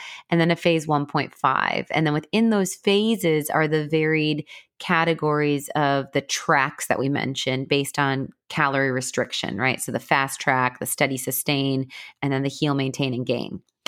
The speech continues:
So everyone starts with phase one, which is gonna be a tighter, more classic keto restriction.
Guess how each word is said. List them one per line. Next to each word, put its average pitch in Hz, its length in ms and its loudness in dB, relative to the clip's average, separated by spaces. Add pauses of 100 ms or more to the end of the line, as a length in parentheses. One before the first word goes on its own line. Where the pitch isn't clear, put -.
(280)
So 175 400 2
everyone 196 420 2
starts 165 300 0
with 151 200 -4
phase 151 300 0
one, 147 380 0
which - 160 -8
is 151 100 -6
gonna 151 160 -2
be 147 120 0
a 143 40 0
tighter, 147 420 0
more 139 200 0
classic - 640 0
keto 135 500 0
restriction. 165 800 -2